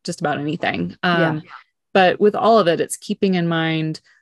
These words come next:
Speaker 1: what are you exposed to the most? So, like, I'm not
Speaker 2: Mm-hmm.
Speaker 1: standing next to my microwave all day while it's running.
Speaker 2: Right.
Speaker 1: So I'm not as worried about that,
Speaker 2: Mm-hmm.
Speaker 1: um, as I am about my phone, which I'm carrying around all the time. Um, so stickers on devices you use often.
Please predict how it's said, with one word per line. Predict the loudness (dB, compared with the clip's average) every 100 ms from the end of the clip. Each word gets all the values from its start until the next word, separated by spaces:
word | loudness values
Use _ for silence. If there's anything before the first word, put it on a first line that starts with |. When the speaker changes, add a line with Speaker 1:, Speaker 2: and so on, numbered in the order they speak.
| _
Speaker 1:
what | 2 4
are |
you | 4 2
exposed | 0 -4 -6 -6 -6
to | -6
the | -4
most? | -6 -8 -10 -12 -14
So, | -4 0
like, | 2
I'm | 4 4
not | 2
Speaker 2:
Mm-hmm. | 0
Speaker 1:
standing | -4 -2 -2
next | -4 -6
to | -6
my | -4 -4
microwave | -4 -4 -4 -4 -4
all | -4
day | -4
while | -2 -2
it's | -4 -6
running. | -6 -6 -8 -12 _ _
Speaker 2:
Right. | -6 -4
Speaker 1:
So | -4 -2
I'm |
not | -2 -2 -2
as | -2 -2
worried | 2 2 2
about | 0 -2 -2
that, | 0 0 -2 _ _ _
Speaker 2:
Mm-hmm. | -12 -6
Speaker 1:
um, | -4 -2 -4
as | -2 0
I |
am | 0 0 -2
about | -2 -2
my | -4
phone, | -4 -2 -2 -4 -6 -10 -10
which | -8 -6
I'm | -8
carrying | -6 -6 -6
around | -6 -6 -4
all | -2
the | -4
time. | -4 -8 -8 -10 -8
Um, | -2 0 0 -2 -6
so | -8 -8 -6
stickers | -6 -4 0 4 4 2 -2
on | -2 0 -2 -4
devices | -2 -2 -2 -6 -6
you | -4
use | -2 0
often. | -2 -2 -2 -2 -2 -4